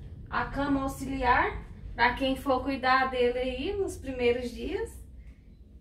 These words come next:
Aqui tem a gaveta onde a gente tá guardando os lencinhos umedecidos. Claro que depois a gente vai tá fazendo algumas mudanças,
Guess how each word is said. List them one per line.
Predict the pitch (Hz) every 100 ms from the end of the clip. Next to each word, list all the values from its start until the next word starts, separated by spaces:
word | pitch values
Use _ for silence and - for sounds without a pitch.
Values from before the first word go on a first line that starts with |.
| -
Aqui | 269 277 - 277 262
tem | 254 254
a | 247 247 - - - - - - - -
gaveta | 233 240 240 233 240 240
onde | 233 233
a |
gente | 233 - -
tá | - 220
guardando | 220 220 220 214 214 220 202 - - - - _ -
os | 240
lencinhos | 240 240 247 - 285 330 277
umedecidos. | 254 233 226 226 - 233 - 349 440 440 - - - - - - _ - _ _ _ - - - - - _
Claro | 269 294 370
que | 427
depois | 453 427 302 320
a |
gente | 330 359 -
vai | 349 392 403
tá | - 349
fazendo | 349 339 330
algumas | 302 320 320
mudanças, | 349 311 311 294 -